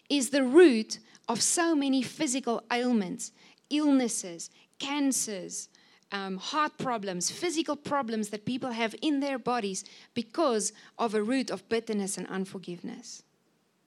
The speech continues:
Joyce Meyer always says, "When I refuse to forgive someone, when they hurt me or when I perceive that they hurt me, it's like drinking poison yourself, hoping the other person will die." It is a poison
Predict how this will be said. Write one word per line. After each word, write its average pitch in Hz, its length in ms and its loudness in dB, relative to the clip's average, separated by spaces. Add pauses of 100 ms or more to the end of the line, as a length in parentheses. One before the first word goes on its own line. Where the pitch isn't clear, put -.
(800)
Joyce 302 260 8
Meyer 285 260 6
always 262 380 4
says, 240 460 2
"When 247 200 4
I 285 120 6
refuse 294 600 4
to 247 80 -4
forgive 226 400 -4
someone, 190 800 -4 (400)
when 240 180 4
they 240 120 2
hurt 240 320 2
me 208 160 2
or 208 160 6
when 208 180 2
I 202 80 0
perceive 220 540 -2
that 196 180 -6
they 190 160 -4
hurt 196 300 -4
me, - 260 -6 (680)
it's 254 180 2
like 262 220 0
drinking 285 480 2
poison 247 420 0
yourself, 214 480 0
hoping 220 360 2
the 190 120 -2
other 190 140 -4
person 185 420 -2
will 170 120 -6
die." 160 340 -10 (2500)
It 302 120 4
is 302 120 4
a 311 80 0
poison 220 840 0